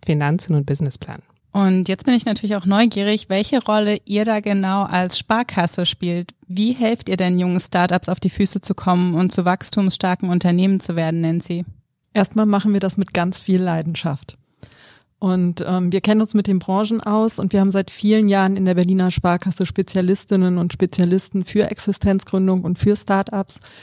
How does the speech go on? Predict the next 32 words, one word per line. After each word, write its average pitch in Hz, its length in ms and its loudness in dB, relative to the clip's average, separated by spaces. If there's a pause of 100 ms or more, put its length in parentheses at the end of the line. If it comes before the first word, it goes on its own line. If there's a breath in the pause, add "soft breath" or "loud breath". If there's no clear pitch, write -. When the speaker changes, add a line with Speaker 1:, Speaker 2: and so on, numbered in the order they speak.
(280 loud breath)
Speaker 3:
die 185 100 0
unterwegs 180 480 0
sind, 190 380 -2
die 180 300 -2
natürlich 214 520 2
beraten 190 440 0
in 180 160 0
Hinblick 180 480 0
auf 170 280 -2
Darlehen, 180 480 2
öffentliche 180 440 -2
Mittel, 202 380 -2 (220)
aber 180 380 2
eben 180 240 0
auch 175 280 0
ganz 175 260 -2
direkt 170 320 -2
zu 196 120 -2
Businessplänen. 165 920 -2 (640 soft breath)
Und 180 340 -4
wir 180 120 0
starten 190 400 0
da 180 100 0
auch 185 100 -6
ganz 190 240 -2
früh. 226 380 2
Wir 185 80 2
haben 180 140 0
Kooperationen 185 640 -2
zu - 100 -8
den 180 220 0
Hochschulen, 190 640 2